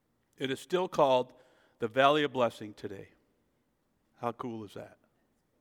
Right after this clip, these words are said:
Then all the men returned to Jerusalem, with Jehoshaphat leading them, overjoyed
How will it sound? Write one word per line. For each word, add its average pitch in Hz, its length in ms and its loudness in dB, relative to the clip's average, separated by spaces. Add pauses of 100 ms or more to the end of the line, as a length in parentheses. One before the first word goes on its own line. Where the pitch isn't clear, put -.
(2250)
Then 143 180 2
all 151 200 6
the 185 100 0
men 160 240 0
returned 135 380 -6
to 127 60 -10
Jerusalem, 123 580 -8 (1200)
with 139 140 -4
Jehoshaphat 131 920 -2
leading 165 460 0
them, 117 260 -10 (640)
overjoyed 190 880 4